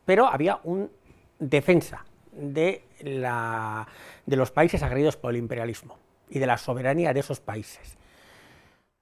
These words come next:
Hoy en día, yo no sé por qué,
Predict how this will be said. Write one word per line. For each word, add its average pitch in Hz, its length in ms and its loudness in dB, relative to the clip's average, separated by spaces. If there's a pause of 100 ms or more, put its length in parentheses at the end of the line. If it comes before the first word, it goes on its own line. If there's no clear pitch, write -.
(100)
Hoy 240 160 4
en 240 140 4
día, 254 320 4 (1200)
yo 160 240 -2
no 233 120 0
sé - 160 0
por 170 320 0
qué, 240 200 0